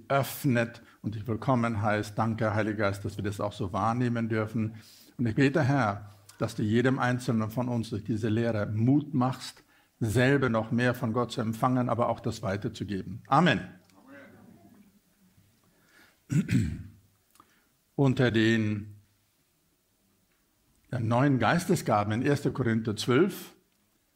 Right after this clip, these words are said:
gibt es zwei, die gleich an erster Stelle stehen, und das ist das Wort der Erkenntnis und Wort der Weisheit. Und ihr habt euch als ganze Gemeinde in den vergangenen Wochen in vielfacher Weise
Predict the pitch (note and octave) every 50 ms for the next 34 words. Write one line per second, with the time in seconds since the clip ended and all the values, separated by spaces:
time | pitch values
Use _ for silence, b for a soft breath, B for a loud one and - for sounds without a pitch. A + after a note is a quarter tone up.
0 | _ _ _ _ _ _ - B2+ A2+ A2 A2+ - B2 A2+ G#2+ - - - - -
1 | A#2 B2+ C#3 C3+ A#2 A2 A#2 A#2+ A#2 A2 - A#2 A#2+ B2+ C3+ C3 - - A#2+ -
2 | - C3+ A2+ A2 A#2+ A#2+ - - B2+ A#2+ A#2 A2+ B2 - A2+ A2 B2 A2 - -
3 | - C#3 B2 - - C3+ A2 A#2 A#2+ - C#3+ B2 A#2 - C3+ C3 B2 B2+ B2+ -
4 | B2+ - C3 A2 G#2+ G#2+ G#2 G#2 G#2 - A2+ G#2 G2+ G2+ G2+ G2 - A#2 G#2 G2+
5 | - - A2+ C3 C3 B2+ A#2 B2 A#2+ - D3 B2 B2+ - A2 - - A#2+ A2 G#2+
6 | A2 G#2+ G#2 G2+ G2+ G2+ G#2+ C3 D3+ D3+ D#3+ F3 F3 E3 - b b b b b
7 | b b b b - A#2 A2 G#2 - G2+ A2 G#2+ B2 B2 A#2 A2 G2+ G2 B2 -
8 | - D3+ B2+ G#2+ G2 G2+ - D3+ C#3+ D3+ C#3 G#2 A#2+ G#2+ F2+ F2+ G2 B2+ D3+ D3
9 | B2+ C3 C#3+ C3+ C#3 C3+ B